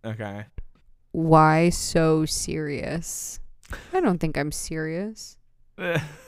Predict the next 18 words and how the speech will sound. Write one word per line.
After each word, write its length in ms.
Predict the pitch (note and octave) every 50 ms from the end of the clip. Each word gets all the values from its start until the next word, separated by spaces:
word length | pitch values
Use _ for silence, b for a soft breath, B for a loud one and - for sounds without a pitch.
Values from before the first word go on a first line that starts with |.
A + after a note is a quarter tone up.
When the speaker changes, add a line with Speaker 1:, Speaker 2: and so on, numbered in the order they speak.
| C4+ B3+ -
Speaker 2:
Am 180 | A3+ F#3+ F3 F3
Speaker 1:
has 120 | G3 A3+
Speaker 2:
I 120 | B3 C4 D4+
Speaker 1:
been 40 |
a 160 | - - - E4
pretty 160 | - F3 F4
serious 80 | F4+
Speaker 2:
serious? 300 | E3 D#3 D3+ C#3+ C3 B2+ C#3
Speaker 1:
episode. 560 | A#2+ C#3 A#2+ - - G#2 G2 G2+ G#2 G#2 B2 - _ _ _ _ _ _ _ _ _ _ _ _ _ _ _ _ _ _ _ _ _ _ _ _ _ _ _ _
Speaker 2:
Yeah. 440 | - F#3 F#3 F3 F3 F3 F3 F3+ F3+ F3 F3 - - - - - _ _ _ - - - _
Speaker 1:
Um, 640 | A2+ A2+ A2+ A2+ A2+ A2 A2 G#2+ G#2+ G#2+ G#2 E2 - _ _ - - - - - - _ - - _ _ _ _ _ _ _ _ _ _ _ _ _ _ _ _ _ _ _ _ _ _ _ _ _ _ _ _ _ _ _ _ _
more, 340 | B2+ C3 C3+ C#3+ C#3+ C#3+ C#3
more 240 | C3+ C3 C3 B2+
sexual 420 | B2 - C#3 B2+ - - C3+ B2 A#2
questions 520 | - - A2+ G#2+ - - - A2+ A2 A2+ -
for 240 | - G#2+ G#2+ G#2
you. 280 | G#2 G#2 A2 A#2+ C3+ C#3 - - - - _ -
Speaker 2:
Mm. 440 | G3+ G3 F#3+ F#3 F3 E3+ E3+ E3+